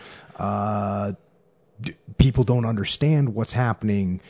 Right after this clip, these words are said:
Speaker 2: They don't, they don't understand the vision. And we go back and we say, "Okay, do they understand the why? Are, are they, is, how is the vision being communicated?"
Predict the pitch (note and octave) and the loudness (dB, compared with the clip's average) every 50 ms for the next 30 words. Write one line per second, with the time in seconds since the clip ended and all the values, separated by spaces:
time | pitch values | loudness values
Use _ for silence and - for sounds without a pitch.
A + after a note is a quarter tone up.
0 | - - - - A#2+ A2 B2 C3 C3+ A#2+ - - - B2+ B2 C3 C3 A#2+ A#2 - | -14 -6 -2 0 0 2 0 0 -2 -4 -4 -4 -2 -2 0 -2 -2 -4 -4 -6
1 | - - A#2+ A2 G#2+ G2 F#2+ G#2 D3+ D#3 C#3 G#2 B2+ C3 A#2+ A2 G#2 G2 - - | -2 -2 0 0 0 0 2 4 4 6 6 4 4 2 2 2 0 -2 0 4
2 | D3+ D3 C#3 C#3 B2 B2 G#2+ G#2+ G2 G#2+ - C3 B2 - B2 A#2+ A#2 - A2+ F2+ | 4 6 6 6 4 2 0 -2 -2 -2 -2 -2 0 2 2 0 2 2 0 0
3 | G#2 F#2 F#2 F#2 F2 F2+ - - A2+ G2+ G#2 A2 C#3+ D3 C3 A#2 A2 G2+ G2 G#2 | 0 -2 -2 -2 -4 -4 -2 -2 0 0 0 2 4 4 4 4 4 2 2 0
4 | G2 - - - - - - - A2 A2+ A2+ A2 G#2 A2 A#2+ A2+ A2+ A2+ A2 A2 | -2 -4 -10 -20 -20 -16 -6 -2 0 2 2 2 4 4 4 4 4 4 4 2
5 | G#2+ G2+ F#2+ _ _ - C#3+ D3+ A#2+ - - - D3 D#3 F3 F3 E3 C3+ D#3 C#3+ | 0 0 -4 _ _ 4 4 4 4 4 -2 -2 0 2 4 4 6 4 4 4
6 | E3 D#3 D#3+ D3+ C#3 D#3 D#3 D3+ - - F3 G#3+ G#3+ - - F#3+ - - - | 4 4 4 4 4 4 2 2 2 2 4 4 4 2 -2 -6 -10 -10 -20